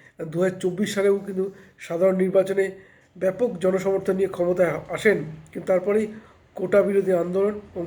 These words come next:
পরবর্তীতে সেই আন্দোলন হয়ে ওঠে, আহ, সরকার বিরোধী এবং শেখ হাসিনা বিরোধী, যার ফলে কিন্তু দেশ ছাড়তে বাধ্য হন বাংলাদেশের, আহ,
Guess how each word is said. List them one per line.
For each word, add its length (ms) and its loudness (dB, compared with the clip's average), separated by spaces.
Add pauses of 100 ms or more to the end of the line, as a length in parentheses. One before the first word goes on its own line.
পরবর্তীতে 500 0
সেই 160 0
আন্দোলন 300 2
হয়ে 160 0
ওঠে, 220 0 (640)
আহ, 140 -4
সরকার 400 2
বিরোধী 440 2
এবং 300 -2 (220)
শেখ 200 0
হাসিনা 240 0
বিরোধী, 340 -2 (640)
যার 140 6
ফলে 260 2
কিন্তু 240 0
দেশ 220 4
ছাড়তে 260 0
বাধ্য 300 2
হন 160 6 (920)
বাংলাদেশের, 480 2
আহ, 540 -4